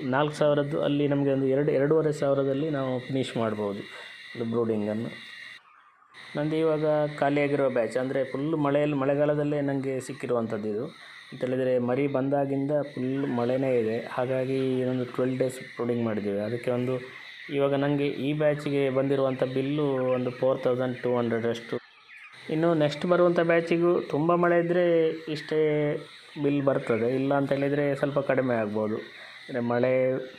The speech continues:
ತುಂಬ ಇಲ್ಲ, ಬಿಟ್ಟು ಬಿಟ್ಟು ಬರ್ತಾ ಇದ್ರೆ ಸ್ವಲ್ಪ ಕಡಿಮೆ ಆಗ್ತದೆ. ಹಾಗೆ ನೆಕ್ಸ್ಟ್ ಚಳಿಗಾಲ ಹಾಗೆ ಬೇಸಿಗೆಗಾಲಕ್ಕೆ ಹೋಗುವಾಗ ಕರೆಂಟ್ ಬಿಲ್ ನಮ್ಗೆ ಕಡಿಮೆ ಸಾಕಾಗ್ತದೆ. ಅಂತ ಹೇಳಿದ್ರೆ ಈಗ ನಾಲ್ಕು ಸಾವಿರ ಆದ್ರೆ ಅಲ್ಲಿ ಒಂದು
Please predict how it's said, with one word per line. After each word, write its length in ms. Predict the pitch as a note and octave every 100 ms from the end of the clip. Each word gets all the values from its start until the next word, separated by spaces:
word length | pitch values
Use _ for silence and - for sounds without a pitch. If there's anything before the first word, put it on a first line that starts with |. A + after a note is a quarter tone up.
| -
ತುಂಬ 260 | C3 C#3
ಇಲ್ಲ, 280 | C3+ C3 B2
ಬಿಟ್ಟು 240 | B2 B2+
ಬಿಟ್ಟು 220 | C3+ C3+ C3+
ಬರ್ತಾ 240 | C3 C#3
ಇದ್ರೆ 200 | C3+ C#3
ಸ್ವಲ್ಪ 260 | C#3+ C3+ C3
ಕಡಿಮೆ 280 | B2+ B2
ಆಗ್ತದೆ. 300 | A2 A2 A#2 C3+ - - - -
ಹಾಗೆ 160 | E3+ E3
ನೆಕ್ಸ್ಟ್ 400 | E3+ E3 E3+ E3+
ಚಳಿಗಾಲ 480 | D#3+ D#3 D#3 D3+
ಹಾಗೆ 220 | C#3+ C#3+ C#3
ಬೇಸಿಗೆಗಾಲಕ್ಕೆ 640 | C#3+ C#3+ C#3+ C#3+ C#3 C#3
ಹೋಗುವಾಗ 340 | C3+ C3+ D#3
ಕರೆಂಟ್ 380 | E3 C#3+ C#3 C3+
ಬಿಲ್ 200 | C3 B2+
ನಮ್ಗೆ 400 | B2 B2 B2 A#2+
ಕಡಿಮೆ 340 | A#2+ A#2+ A#2+
ಸಾಕಾಗ್ತದೆ. 600 | A#2 A2+ G#2 G#2 G#2+ G#2+ A2 - - - - - -
ಅಂತ 80 | -
ಹೇಳಿದ್ರೆ 460 | B2+ B2 B2 B2 B2
ಈಗ 160 | B2
ನಾಲ್ಕು 360 | B2 B2+ B2+ B2
ಸಾವಿರ 300 | - C3 B2+
ಆದ್ರೆ 260 | C3 C#3 C3+
ಅಲ್ಲಿ 180 | B2+
ಒಂದು 500 | C3 B2+ B2 B2 B2+